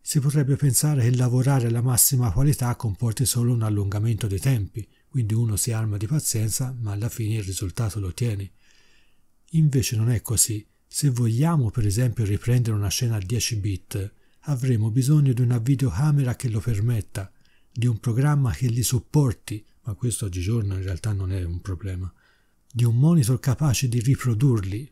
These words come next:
sono quelli professionali e costosi, fra parentesi, e di una scheda video che li supporti.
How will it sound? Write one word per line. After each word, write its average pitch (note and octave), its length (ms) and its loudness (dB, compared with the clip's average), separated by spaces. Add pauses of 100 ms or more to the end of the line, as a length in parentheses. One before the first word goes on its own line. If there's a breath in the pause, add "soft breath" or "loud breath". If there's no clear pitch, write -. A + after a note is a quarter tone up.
(120)
sono A2 260 -4
quelli A#2+ 240 0
professionali A2+ 680 0
e G2 40 -2
costosi, A2+ 600 -2
fra G#2 220 -10
parentesi, G#2 680 -4 (680 soft breath)
e D#3+ 180 4
di B2+ 80 -2
una C#3 140 4
scheda D3+ 320 2
video C#3 380 4
che - 160 2
li A#2 120 2
supporti. G#2 840 -4